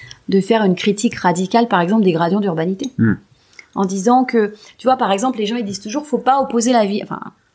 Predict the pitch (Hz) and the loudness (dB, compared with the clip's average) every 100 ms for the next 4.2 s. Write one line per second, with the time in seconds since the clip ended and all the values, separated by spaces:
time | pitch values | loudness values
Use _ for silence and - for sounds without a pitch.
0 | _ 220 294 285 220 208 233 185 226 240 | _ -4 0 2 2 2 2 2 2 2
1 | 180 180 190 180 240 254 262 202 185 196 | 0 -2 -2 0 2 2 0 -2 -4 -4
2 | 196 240 226 202 269 254 208 202 185 185 | -2 -2 -2 -4 -4 -4 -4 0 0 0
3 | 233 247 254 254 190 180 180 180 180 220 | 0 2 2 2 2 0 -2 -4 -2 2
4 | 302 320 | 2 0